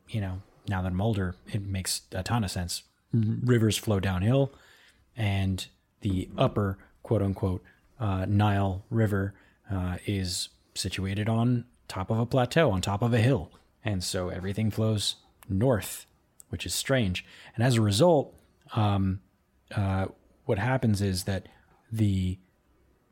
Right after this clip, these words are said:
geographic idea of North and South for the ancient Egyptians is flipped, right? Their, their orientation is flipped. If you looked at one of their maps, they draw it where the, you know, the, the, the Nile Delta, um,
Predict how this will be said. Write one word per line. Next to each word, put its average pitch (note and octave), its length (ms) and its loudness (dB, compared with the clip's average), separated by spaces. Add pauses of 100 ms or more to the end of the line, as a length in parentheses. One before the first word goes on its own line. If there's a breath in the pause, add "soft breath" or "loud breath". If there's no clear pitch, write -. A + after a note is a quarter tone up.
(280)
geographic A#2 960 0 (140)
idea G#2+ 520 2
of G#2+ 360 0
North G#2 300 0
and F#2+ 120 0
South G#2+ 300 -2
for G#2 280 -2
the F#2+ 140 -2
ancient G2 280 -2
Egyptians G2 500 -2
is F2 80 0
flipped, - 480 -2 (300 soft breath)
right? G#2 160 -2
Their, C3 220 4
their C#3+ 180 2
orientation A2 600 2
is E2 120 -6
flipped. G2 300 -6
If - 100 -12
you G#2+ 80 -2
looked B2+ 220 0
at G#2+ 120 0
one G2+ 140 0
of F#2 60 0
their F2+ 140 0
maps, G2 360 -2
they G2+ 140 -6
draw A2 280 2
it G2 160 -2 (260 loud breath)
where F#2+ 200 0
the, F#2 300 0 (400 soft breath)
you A2 100 0
know, F#2+ 100 0
the, F2 340 -4
the, - 600 -18 (140)
the A#2+ 120 4
Nile G#2 400 4
Delta, G#2+ 340 -2
um, F2+ 240 -2